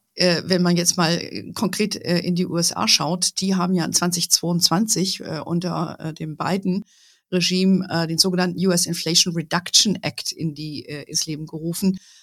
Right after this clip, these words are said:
Und, äh, da möchte man mit vielen In-, Investitionen, äh, die Wirtschaft stimulieren.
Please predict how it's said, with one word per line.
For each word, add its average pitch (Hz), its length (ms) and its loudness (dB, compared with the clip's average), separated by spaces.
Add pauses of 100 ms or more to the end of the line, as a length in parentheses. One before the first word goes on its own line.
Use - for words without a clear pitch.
(180)
Und, 170 480 2
äh, 156 260 0
da 170 220 2
möchte 165 340 0
man 156 420 -4
mit 160 220 -6
vielen 202 540 0
In-, - 220 -12
Investitionen, 170 1120 2
äh, 151 160 -6
die 151 160 -6
Wirtschaft 180 400 -2
stimulieren. 156 720 -2